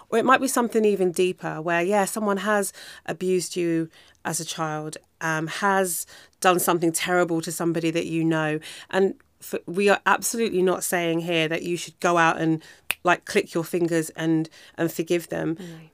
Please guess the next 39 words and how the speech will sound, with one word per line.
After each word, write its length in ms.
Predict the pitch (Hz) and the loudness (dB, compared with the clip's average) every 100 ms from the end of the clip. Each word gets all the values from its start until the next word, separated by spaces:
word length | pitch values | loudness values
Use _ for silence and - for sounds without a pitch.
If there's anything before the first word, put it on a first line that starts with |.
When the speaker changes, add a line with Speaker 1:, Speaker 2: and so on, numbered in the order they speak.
| - | 0
Speaker 1:
You 120 | 180 | 2
know, 120 | 175 | 4
there's 260 | 170 170 156 | 2 0 -4
so 260 | - 208 | 0 2
much 240 | 196 185 - | 2 0 -2
trauma 380 | - 190 180 | 0 2 2
that's 200 | 165 147 | 0 -4
buried 400 | 156 170 165 165 | -2 0 2 0
deep 180 | - 170 | 0 -2
Speaker 2:
Yeah, 260 | 196 190 185 | -2 -6 -4
Speaker 1:
within 420 | 165 165 165 170 | 0 4 4 4
Speaker 2:
yeah. 120 | 190 | 0
Speaker 1:
all 320 | 180 175 175 | 2 4 4
of 140 | 165 160 | 4 0
those 280 | 160 156 - | -4 -2 0
things. 440 | 208 170 151 165 | 2 2 0 -4
Speaker 2:
Absolutely. 720 | 196 - - 190 180 175 175 _ | -8 -12 -16 -14 -14 -16 -20 _
Speaker 1:
But 100 | 196 | 4
what 180 | 185 190 | 6 6
we 140 | 190 | 6
are 220 | 196 214 214 | 6 6 4
called 340 | - 160 160 | 0 -6 -6
to 100 | - | -8
do, 420 | 151 151 156 180 - | -8 -6 -6 -8 -4
and 140 | 170 | -2
we 100 | 175 | 2
all 140 | 180 185 | 4 2
have 220 | 175 165 | -2 -6
to 100 | 180 | -6
hold 220 | 165 165 | -4 -2
ourselves 360 | 165 165 160 160 | -4 -2 -4 -4
accountable 840 | - - 185 180 - 160 156 160 | -8 -2 -2 -2 -6 -6 -6 -8
Speaker 2:
Yeah. 260 | - 165 147 | -14 -16 -12
Speaker 1:
to 440 | - 160 151 165 180 _ - | -8 -6 -4 -4 -8 _ -10
as 160 | 165 | -10
Speaker 2:
Yeah. 60 | 156 | -8
Speaker 1:
Christians, 680 | 175 165 - 160 160 190 - - - _ | -8 -6 -6 -6 -6 -8 -10 -20 -20 _
is 360 | 175 175 165 160 | -2 2 0 -2
that, 440 | - 165 165 180 | 2 4 4 0